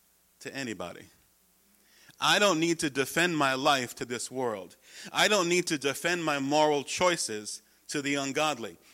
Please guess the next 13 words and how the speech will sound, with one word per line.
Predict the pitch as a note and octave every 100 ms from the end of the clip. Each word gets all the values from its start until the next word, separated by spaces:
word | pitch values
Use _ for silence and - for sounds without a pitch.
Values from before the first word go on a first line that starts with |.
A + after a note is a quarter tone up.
| - D#3
I |
don't | G#3 F#3
need | F#3
to | F#3
defend | D3 C#3+ - F3+ E3+
the | C#3+
choices | - E3+ D#3+ C#3+ C3
I | C#3+ F#3
make | C3+ C3 C3 - -
to | E3 -
anyone, | G#3 G3 C3 G#2 F#2+ -
which | C#3+ D#3 -
means | F#3 G#3 F#3 D3+